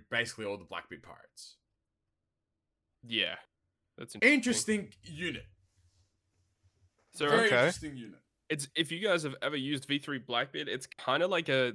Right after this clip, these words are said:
Speaker 2: like that dual unit V three Blackbeard in a similar way, where, like,
Speaker 1: Yeah.
Speaker 2: depending on what type of special you use, he, like, changes it to do something else.
Speaker 1: Yep.
Speaker 2: So it's similar in that way, but they made it a base attack buff of twelve fifty and a chain burst of one point four, which is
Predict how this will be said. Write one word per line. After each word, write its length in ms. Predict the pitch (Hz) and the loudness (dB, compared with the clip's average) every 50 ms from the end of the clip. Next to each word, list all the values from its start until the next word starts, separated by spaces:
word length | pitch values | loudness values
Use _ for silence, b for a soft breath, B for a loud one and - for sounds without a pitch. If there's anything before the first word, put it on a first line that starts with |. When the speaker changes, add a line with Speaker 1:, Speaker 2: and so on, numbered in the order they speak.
| 156 | -2
Speaker 2:
like 180 | 127 120 117 - | -2 -4 -2 -2
that 180 | - 117 117 117 | -4 -4 -4 -4
dual 160 | 123 120 127 | -6 -6 -4
unit 260 | 127 131 127 120 117 | -2 -2 -2 -4 -4
V 140 | 117 127 123 | -4 -4 -6
three 200 | 123 - 131 123 | -4 -6 -8 -6
Blackbeard 480 | 104 110 113 113 120 - - 131 131 127 | -2 0 0 0 0 -2 -4 -4 -4 -4
in 140 | - - 117 | -6 -8 -8
a 60 | 113 | -8
similar 360 | - - - 120 117 113 107 | -8 -10 -8 -6 -6 -4 -4
way, 260 | 104 104 101 107 123 | -2 -2 0 0 0
where, 200 | 127 117 113 107 | 0 0 0 -2
like, 260 | 104 104 101 107 - | -2 -2 -4 -4 -6
Speaker 1:
Yeah. 80 | - 123 | -4 -2
Speaker 2:
depending 300 | 185 165 131 117 120 117 | 0 0 0 0 -2 -4
on 80 | 113 107 | -4 -6
what 160 | 110 113 - | -6 -6 -4
type 200 | - 117 113 117 | -4 -4 -4 -4
of 60 | 117 _ | -10 _
special 360 | _ - 104 107 - 123 117 | _ -6 -6 -6 -6 -8 -8
you 160 | 113 113 110 | -8 -8 -6
use, 220 | 113 113 110 113 - | -6 -6 -6 -6 -6
he, 100 | - 113 | -6 -6
like, 160 | 107 101 - | -6 -6 -6
changes 460 | - - - 107 107 110 117 113 107 | -8 -6 -4 -4 -4 -4 -4 -6 -6
it 140 | 113 101 - | -8 -8 -8
to 80 | - | -10
do 120 | 104 107 107 | -12 -12 -10
something 340 | - - 107 101 107 101 101 | -10 -10 -10 -10 -10 -8 -6
else. 360 | 101 104 127 143 - - B B B B | -6 -6 -6 -6 -8 -10 B B B B
Speaker 1:
Yep. 220 | 139 147 151 143 - - _ _ _ _ _ _ _ - | -4 -4 -4 -4 -6 -10 _ _ _ _ _ _ _ -10
Speaker 2:
So 260 | - - 151 156 - - _ - | -6 -4 -2 -2 -4 -4 _ -10
it's 180 | - 143 - - | -10 -6 -6 -4
similar 340 | - - 180 175 175 165 147 | -4 -2 -2 0 0 0 0
in 200 | - 135 131 117 107 | 0 0 -2 -2 -4
that 200 | 110 117 - 104 | -4 -4 -2 0
way, 220 | 131 139 147 151 | 2 2 2 2
but 300 | 143 123 120 120 117 - - _ _ _ _ _ _ _ _ _ _ _ _ _ _ _ _ _ _ | 0 0 0 2 0 0 -2 _ _ _ _ _ _ _ _ _ _ _ _ _ _ _ _ _ _
they 140 | 135 131 123 | -4 -4 -2
made 240 | 120 120 123 127 127 | 0 2 2 2 2
it 180 | 127 127 - - | 2 0 -2 -6
a 320 | 107 113 113 113 110 110 107 107 117 - - | -6 -6 -6 -6 -6 -8 -10 -12 -16 -12 -8
base 220 | 113 113 123 123 - | -6 -4 -4 -4 -6
attack 300 | - - - 120 117 - _ _ | -6 -2 -2 -2 -2 -4 _ _
buff 220 | - 117 110 - | -6 -6 -6 -6
of 120 | 110 110 - | -10 -16 -16
twelve 320 | - - 123 117 113 107 | -10 -6 -4 -4 -4 -6
fifty 520 | - - - 110 - - - 104 107 104 | -8 -6 -6 -6 -6 -6 -8 -6 -6 -4
and 100 | 104 98 | -4 -6
a 40 | 104 | -6
chain 340 | - - - - 120 113 110 | -8 -8 -6 -4 -4 -4 -4
burst 260 | 107 113 110 - - | -6 -8 -8 -8 -12
of 100 | 110 104 | -12 -8
one 180 | 110 113 110 110 | -6 -6 -6 -6
point 260 | - - 117 107 98 | -6 -8 -8 -8 -8
four, 340 | - - - 113 113 113 110 | -10 -10 -8 -6 -6 -6 -6
which 180 | 131 143 - | -8 -6 -4
is 200 | 320 339 220 - | -4 -4 -4 -4